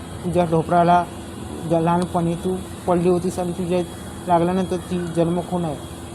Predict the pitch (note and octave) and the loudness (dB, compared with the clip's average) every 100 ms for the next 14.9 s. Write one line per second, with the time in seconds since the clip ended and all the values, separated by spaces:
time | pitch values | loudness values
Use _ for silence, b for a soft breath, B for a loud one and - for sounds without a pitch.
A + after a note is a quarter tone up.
0 | - - - F#3 F3+ G3 G3 F3+ G3 F#3 | -12 -12 0 2 4 2 0 -2 -2 0
1 | F#3 F#3 - G3 F3 D#3+ D#3 D#3+ E3+ E3+ | 0 -2 -2 -4 -4 -4 0 4 4 4
2 | F3 E3+ F3+ F3+ E3+ E3 - - - - | 0 -2 0 2 2 0 -10 -12 -12 -14
3 | - - - - F3+ F#3 - F#3 F3 D#3+ | -14 -12 -12 0 4 4 4 4 6 4
4 | D#3 F3+ F3+ F3+ F3+ F#3 F3+ E3 D#3+ E3+ | 2 0 2 2 2 2 0 -2 -2 -2
5 | F3+ F3 F3 F3+ F#3 F3 - D3 D3+ - | 0 2 2 4 4 4 0 -6 -6 -10
6 | - - - - - - - - E3 G3 | -14 -14 -14 -14 -14 -14 -10 -6 -4 -2
7 | F3+ F#3+ F3 F3 F3+ F#3+ F3 F3 F3 D#3 | 2 6 6 4 0 -2 -2 -2 0 -2
8 | C3 - - F#3+ G3 F#3 G3+ G#3 G3 G3+ | -4 -8 -2 2 4 4 4 4 2 0
9 | - - - - - - - - - E3 | 0 -8 -12 -12 -12 -12 -12 -10 -2 2
10 | F3+ F#3 F#3+ - F#3+ F#3+ G3 F3+ F#3 - | 4 4 2 2 0 2 0 2 2 2
11 | G3 F#3+ F#3+ - - - - F#3+ F#3+ G3 | -2 0 -2 -4 -10 -12 -2 0 2 2
12 | G3 F#3+ F#3 D3 C3+ - - F#3 F#3 G3+ | 0 0 0 0 -2 -8 -2 0 0 -2
13 | - E3+ G3 G3+ G3 G3+ G3+ F#3+ - E3+ | 0 0 0 0 2 2 0 -2 -4 2
14 | F3+ F#3 F#3+ - G3 E3+ E3+ - F3 | 4 4 2 0 -2 0 -2 -4 -4